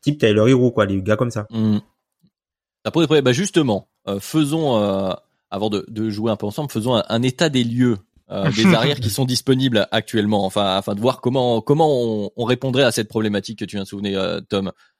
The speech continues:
Speaker 2: euh, pour, pour cette saison. État des lieux, euh, de la N B A actuelle. Et il y a une que-, une question qu'on s'est posée entre nous pour, euh, euh, je vais te citer, Madiane, euh, quel est le Jeff Teague du poste deux actuellement ? Donc, le <laughs> Jeff Teague du poste deux qui serait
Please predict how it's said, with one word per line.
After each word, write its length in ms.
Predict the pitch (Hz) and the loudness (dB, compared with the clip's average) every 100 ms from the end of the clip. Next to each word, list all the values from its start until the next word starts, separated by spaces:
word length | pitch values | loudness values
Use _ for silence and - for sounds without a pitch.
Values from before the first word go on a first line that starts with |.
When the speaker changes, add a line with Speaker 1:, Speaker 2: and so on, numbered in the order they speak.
| _ 87 | _ -6
Speaker 2:
euh, 200 | 85 87 | -4 -2
pour, 260 | 101 95 - | -2 -2 -2
pour 180 | 101 | -4
cette 160 | - 95 | -4 -4
saison. 320 | 110 123 180 - _ _ _ | -2 -2 -2 -6 _ _ _
État 300 | 139 - 143 | -2 2 0
des 140 | 131 | 2
lieux, 460 | 135 139 156 151 - _ - | -2 2 2 2 -6 _ -10
euh, 120 | 90 | -8
de 140 | 95 117 | -4 0
la 140 | 113 | 0
N 100 | 110 | 0
B 100 | 107 | 0
A 40 | |
actuelle. 420 | 107 - 156 180 - | -2 0 0 0 -2
Et 40 | 120 | -2
il 60 | |
y 20 | 117 | 0
a 40 | |
une 80 | 139 | 0
que-, 260 | 143 135 135 | -2 -2 -4
une 140 | 139 | -4
question 380 | 143 135 156 151 | -4 -2 -2 -2
qu'on 100 | 110 | -2
s'est 140 | 120 | -4
posée 240 | - 123 131 | -2 0 0
entre 260 | 123 123 | -2 -2
nous 140 | 135 131 | -4 -4
pour, 240 | 110 98 | -2 0
euh, 140 | 92 92 _ _ _ 92 | 0 -4 _ _ _ -10
euh, 160 | 87 - - | -10 -8 -6
je 120 | 104 | -2
vais 100 | 131 | 0
te 120 | 135 | 0
citer, 300 | 117 135 135 | -4 -2 0
Madiane, 420 | 110 113 143 170 147 _ _ - | 2 4 2 2 -4 _ _ -8
euh, 260 | 98 95 87 _ _ | -4 -2 -4 _ _
quel 200 | 139 143 | 2 4
est 220 | 160 175 - | 4 2 0
le 180 | 117 123 | 0 2
Jeff 300 | 135 147 - | 0 -2 -4
Teague 380 | 165 180 131 - | -4 -2 -2 -4
du 180 | 127 | -4
poste 320 | - 147 - 143 | 0 0 0 -2
deux 300 | 123 117 - | 2 0 0
actuellement ? 600 | 104 - 107 104 95 90 | -2 0 -2 0 -2 -2
Donc, 180 | 107 139 | -6 0
le 100 | 165 | 0
<laughs> 80 | 156 | 0
Jeff 300 | 196 170 - | -2 -2 -2
Teague 220 | 170 127 | -4 -2
du 120 | 131 | -4
poste 320 | - 123 - 120 | 0 -2 0 0
deux 220 | 143 160 | 2 0
qui 160 | 120 | -2
serait 340 | 104 127 147 | -4 0 0